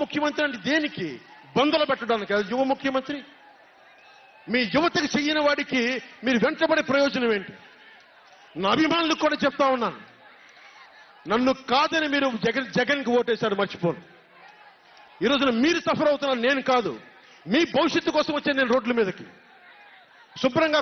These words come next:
కోట్లు సంపాదించుకునే మార్గాలు ఉన్నాయి నా దగ్గర, యాక్టింగ్ స్కిల్స్ ఉన్నాయి, అన్నీ కాదనుకొని ఎందుకు వచ్చాను? అరే,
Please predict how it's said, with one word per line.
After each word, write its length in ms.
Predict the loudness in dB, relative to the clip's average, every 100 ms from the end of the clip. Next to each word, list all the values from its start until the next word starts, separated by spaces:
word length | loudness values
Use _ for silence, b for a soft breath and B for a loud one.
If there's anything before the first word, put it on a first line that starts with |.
| 0
కోట్లు 260 | -2 -2 -2
సంపాదించుకునే 760 | -2 0 -2 -2 -10 -6 0 0 -2 -10 -2
మార్గాలు 360 | 0 2 2 0
ఉన్నాయి 180 | 2 0
నా 60 | 0 -2
దగ్గర, 200 | -2 -2 -4 -14 -20 -20 -20 -2 -2
యాక్టింగ్ 360 | 0 -2 -4 -2
స్కిల్స్ 320 | -2 0 0
ఉన్నాయి, 240 | 0 0 -4 -10 -20 -20 -20 -20 -12 0
అన్నీ 260 | 2 2 2 -2
కాదనుకొని 500 | 0 0 0 -4 -4 -2
ఎందుకు 160 | 0
వచ్చాను? 280 | 0 0 0
అరే, 120 | 0